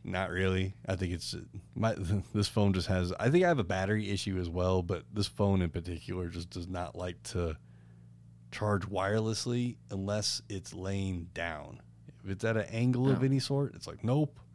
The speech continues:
Speaker 1: Nope. Even though I'm, I'm attached to these, you know, Nidium powered, uh, the magnets, nope. It's not enough, not enough power to suck it to the, the back of the phone.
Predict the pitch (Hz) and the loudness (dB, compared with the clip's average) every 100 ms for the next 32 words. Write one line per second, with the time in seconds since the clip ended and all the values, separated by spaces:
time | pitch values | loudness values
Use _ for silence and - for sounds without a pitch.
0 | - - - - - - - - - 110 | -20 -20 -20 -20 -20 -20 -20 -20 -10 -6
1 | 117 113 139 165 156 151 156 135 123 135 | -4 0 2 4 4 4 4 2 0 0
2 | 139 - 156 151 - 117 113 101 90 - | 0 0 0 0 0 0 0 0 -2 -10
3 | - 127 107 98 95 95 - - - - | -4 2 2 4 0 -2 -10 -20 -20 -20
4 | - - - - - - 98 104 113 120 | -20 -20 -20 -20 -20 -4 2 6 8 10
5 | 120 110 104 98 - 123 117 117 110 98 | 8 8 8 4 0 -2 0 2 2 0
6 | 95 92 - - - - - - - - | -6 -12 -16 -20 -20 -20 -20 -20 -20 -20
7 | - - 104 87 76 55 - - - - | -20 -14 -8 -6 -6 -8 -10 -12 -14 -14
8 | - 82 117 117 123 107 87 - 107 113 | -14 -12 -4 0 2 2 -2 -4 2 4
9 | 113 - - - - - - - - 110 | 2 -4 -16 -16 -16 -20 -20 -20 -8 -2
10 | 110 104 101 90 113 135 123 - 123 117 | 0 0 -2 -4 0 2 2 2 4 4
11 | 98 85 - - 123 107 110 - 110 101 | 4 0 -4 -2 -2 -2 -6 -4 -2 0
12 | 92 92 92 98 95 98 98 87 80 85 | 0 -2 -6 -8 -4 -4 -4 -8 -10 -12
13 | 87 | -14